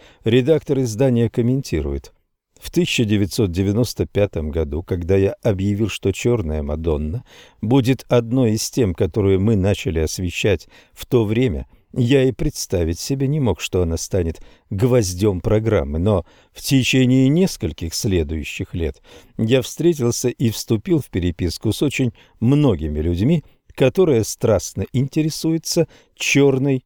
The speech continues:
Мадонной». В тысяча девятьсот девяносто шестом году, после двадцати лет подготовки двухсот пятидесяти черных Мадонн в разных образах христианской, в том числе православной, церкви,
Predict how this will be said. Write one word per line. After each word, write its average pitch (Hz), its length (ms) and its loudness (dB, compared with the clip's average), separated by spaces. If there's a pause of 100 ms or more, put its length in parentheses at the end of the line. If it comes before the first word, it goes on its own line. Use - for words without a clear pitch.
Мадонной». 76 800 -2 (1160)
В - 80 -20
тысяча 175 340 2
девятьсот 156 480 2
девяносто 131 540 2
шестом - 560 -2
году, 80 280 -2
после 107 340 -2
двадцати 131 600 0
лет 131 180 0
подготовки 120 760 -2
двухсот 113 600 -2
пятидесяти 101 1000 -6 (300)
черных 117 640 2
Мадонн 101 420 2
в 82 60 -4
разных 92 500 0
образах 85 540 -2 (240)
христианской, 113 960 0
в - 60 -10
том 85 200 -2
числе 92 460 -4 (240)
православной, 92 1040 0 (140)
церкви, 101 640 -2